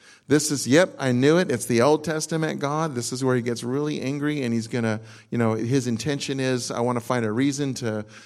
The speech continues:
smite you," you know? That would be one angle, except that we're gonna learn really fast that that's not what this story is at all, because that's not the Father's heart. But instead, what he's saying is,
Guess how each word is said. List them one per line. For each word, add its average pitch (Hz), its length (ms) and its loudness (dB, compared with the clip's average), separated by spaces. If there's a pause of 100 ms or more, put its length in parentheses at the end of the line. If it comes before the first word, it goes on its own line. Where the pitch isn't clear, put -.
smite 135 540 -4
you," 92 160 -6
you 113 120 -4
know? 135 240 0 (440)
That 156 120 4
would 160 120 0
be 151 100 4
one 147 260 2
angle, 120 380 0
except 131 480 -2
that 127 160 2
we're 127 160 0
gonna 139 220 0
learn 131 320 2
really 143 240 2
fast 117 540 -2
that 113 120 -6
that's 123 240 -2
not 123 160 -2
what 110 140 -6
this 113 160 -4
story 117 400 -2
is 110 260 -4
at 139 240 -2
all, 117 160 0
because 120 340 -4
that's 120 220 -4
not 123 240 -6
the 123 80 -8
Father's 131 460 -8
heart. - 280 -10 (540)
But 139 140 2
instead, 160 640 2
what 165 320 -2
he's 170 240 -6
saying 165 460 0
is, 113 420 -2